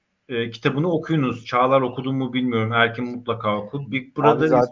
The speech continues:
Speaker 1: watching abi.
Speaker 2: Türkiye'de
Speaker 1: Abimiz
Speaker 2: biliyorsun
Speaker 1: izliyor.
Speaker 2: son dönem en çok paylaşılan kitap oldu o. Bayağı viral
Speaker 1: Abi,
Speaker 2: oldu.
Speaker 1: tabii, yani
Speaker 2: Ee, ben hem okudum hem,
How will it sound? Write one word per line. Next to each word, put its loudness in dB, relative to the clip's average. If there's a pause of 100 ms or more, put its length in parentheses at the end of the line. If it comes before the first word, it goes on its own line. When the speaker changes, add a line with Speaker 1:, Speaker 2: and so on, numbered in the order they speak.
(120)
Speaker 1:
watching -2 (120)
abi. 4 (520)
Speaker 2:
Türkiye'de 8 (100)
Speaker 1:
Abimiz 2
Speaker 2:
biliyorsun 0
Speaker 1:
izliyor. 2
Speaker 2:
son 4
dönem 4 (220)
en -4
çok -6 (180)
paylaşılan 0
kitap -4
oldu 0
o. -2
Bayağı 2 (160)
viral 4
Speaker 1:
Abi, 4
Speaker 2:
oldu. 0
Speaker 1:
tabii, -6
yani 2 (200)
Speaker 2:
Ee, -4
ben 6
hem 0
okudum -2
hem, -6